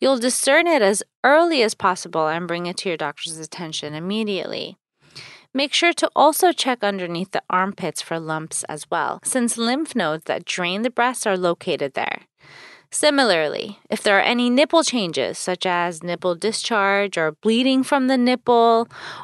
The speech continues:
or nipple inversions where it seems to pucker inward, you should bring them to your doctor's attention.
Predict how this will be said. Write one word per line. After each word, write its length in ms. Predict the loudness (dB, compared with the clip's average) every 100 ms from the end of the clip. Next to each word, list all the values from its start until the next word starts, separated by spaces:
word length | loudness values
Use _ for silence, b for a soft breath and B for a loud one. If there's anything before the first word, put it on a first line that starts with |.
| -6
or 120 | -6
nipple 400 | -4 -4 0 -2 0
inversions 1000 | -6 -2 2 4 4 2 0 -2 -4 -4
where 220 | -2 0
it 100 | -2
seems 320 | -4 -6 -6
to 140 | -6 -10 _
pucker 520 | -10 -2 -2 0 -4 -2
inward, 600 | -2 -2 0 -2 -2 -6 -10 B B B B -4
you 80 |
should 180 | -2 -2
bring 240 | 0 0 2
them 160 | 0
to 160 | 0 0
your 140 | 0
doctor's 480 | 2 0 0 -2 -2
attention. 720 | -4 -2 -2 -2 -4 -8 -12